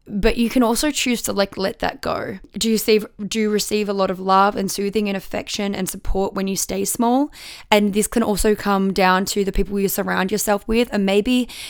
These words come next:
there is, like, this acceptance and, you know, when friends, like, joke around, like, "Oh, like, I'm so poor right now." And you're like, "Oh, yeah, like, lol, I'm so poor." And, like, "Oh, I just binge ate, like, all this shit." And they're like, "Oh my God, same." Like,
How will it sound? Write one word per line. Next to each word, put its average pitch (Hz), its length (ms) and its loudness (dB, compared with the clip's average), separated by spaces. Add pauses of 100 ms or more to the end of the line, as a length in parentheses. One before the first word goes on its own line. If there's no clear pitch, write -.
(140)
there 208 200 4
is, - 280 2
like, 190 260 2
this 208 180 0
acceptance - 800 -2
and, 190 260 -2
you 214 140 0
know, 208 160 4
when 196 160 2
friends, 196 480 -2
like, 196 280 -2
joke 190 280 0
around, 190 260 -4
like, - 160 -6
"Oh, 311 180 4
like, 294 300 -2
I'm 269 120 6
so 285 160 4
poor 269 260 4
right 269 180 -2
now." 214 240 0
And 214 80 0
you're 208 100 2
like, 208 180 -2
"Oh, 285 160 8
yeah, 262 320 6
like, 226 260 2
lol, 247 300 6
I'm 240 140 4
so 247 140 2
poor." 220 360 2
And, 220 100 0
like, 214 220 -2 (260)
"Oh, 156 80 0
I - 100 2
just 262 300 -4
binge 262 300 8
ate, 277 220 2
like, 247 220 0
all 254 120 2
this 269 160 -2
shit." 262 320 2
And 220 100 4
they're 214 100 4
like, 214 160 2
"Oh 294 60 4
my 302 80 6
God, 285 220 2
same." 262 320 2
Like, 220 200 0